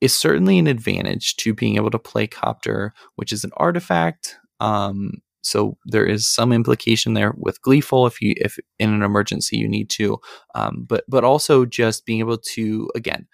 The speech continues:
extract value out of your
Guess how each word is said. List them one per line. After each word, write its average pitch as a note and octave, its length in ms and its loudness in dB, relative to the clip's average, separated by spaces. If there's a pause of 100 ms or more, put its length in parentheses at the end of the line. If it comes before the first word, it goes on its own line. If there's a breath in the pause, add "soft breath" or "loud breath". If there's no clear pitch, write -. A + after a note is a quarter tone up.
(280 soft breath)
extract - 640 -4
value - 440 -4 (120)
out A2+ 280 0
of G2 580 -4 (120)
your G2+ 800 -4